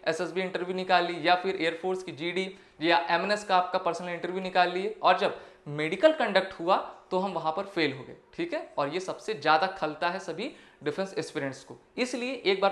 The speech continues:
पहले आप online consultation करवा लीजिए, ठीक है? मेजर कलसी classes, मेजर कलसी हेल्थ केयर center आपको ये सुविधा देता है, ओके, जिससे कि आप अपने शरीर के बारे में जान सके कि आप कितने medically fit हैं अपने आने वाले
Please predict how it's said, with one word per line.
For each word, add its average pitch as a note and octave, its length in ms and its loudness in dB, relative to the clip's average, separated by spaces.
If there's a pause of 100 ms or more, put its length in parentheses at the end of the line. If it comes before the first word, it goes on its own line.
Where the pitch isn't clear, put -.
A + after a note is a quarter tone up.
(380)
पहले G3 280 2 (340)
आप D3+ 360 6
online E3+ 360 2
consultation D#3+ 560 -8
करवा C#3 280 2
लीजिए, F3+ 300 -4 (180)
ठीक F3 180 0
है? C4 160 -2 (260)
मेजर D#3+ 240 -4
कलसी E3 260 -4
classes, F3 500 2 (240)
मेजर E3 240 -4
कलसी F#3+ 460 -2 (280)
हेल्थ A3 220 2
केयर F#3+ 140 0
center F#3+ 500 -2
आपको E3 280 2
ये G3+ 280 -4 (240)
सुविधा D#3+ 440 -2
देता C3+ 280 -6
है, C3 100 -10 (380)
ओके, D#3+ 260 0 (140)
जिससे D3 240 -6
कि E3+ 160 -6
आप F#3 220 2
अपने E3+ 360 -6 (240)
शरीर C#4 300 0
के B3+ 100 0
बारे F#3+ 240 4
में F3 60 -6
जान E3 140 2
सके F3 260 -6
कि B3 200 -8 (160)
आप D#3+ 220 4
कितने F#3 280 -8
medically E3+ 480 -6
fit A#3 340 -4
हैं C#4 160 -2 (340)
अपने F#3+ 360 4 (600)
आने E3+ 200 6
वाले F#3+ 220 4